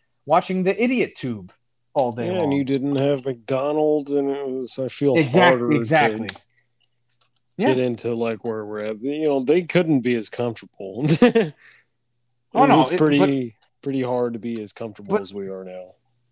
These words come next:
Speaker 1: but yeah, but look, that's the catch twenty-two with things. It's like, you're always gonna have the good with the bad. There's no way around it. It's, it's just,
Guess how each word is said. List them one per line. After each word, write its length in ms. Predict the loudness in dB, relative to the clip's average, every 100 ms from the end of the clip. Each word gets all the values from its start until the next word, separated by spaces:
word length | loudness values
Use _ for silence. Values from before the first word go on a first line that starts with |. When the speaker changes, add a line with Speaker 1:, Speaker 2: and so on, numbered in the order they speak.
| _ _ 0
Speaker 1:
but 120 | 2
yeah, 220 | 4 2
but 260 | 2 0 0
look, 160 | -6 0
that's 200 | -2 0
the 100 | -8
catch 340 | -6 -8 -8
twenty-two 420 | -8 -6 -6 -4
with 160 | -4 -4
things. 300 | -6 -6 -6
It's 180 | -8 0
like, 160 | 0 2
you're 220 | 2 4
always 340 | 4 4 2 0
gonna 180 | 0
have 320 | 2 2 2 2
the 80 |
good 340 | -2 2 2 2
with 140 | -2
the 60 | -4
bad. 320 | 2 2 2
There's 200 | -2 -8
no 200 | -4 -2
way 200 | 0 -2 -2
around 360 | -4 -6 -6
it. 120 | -12 _ _ _ _ -10
It's, 160 | -10 -4
it's 160 | -4 -2
just, 240 | -6 -6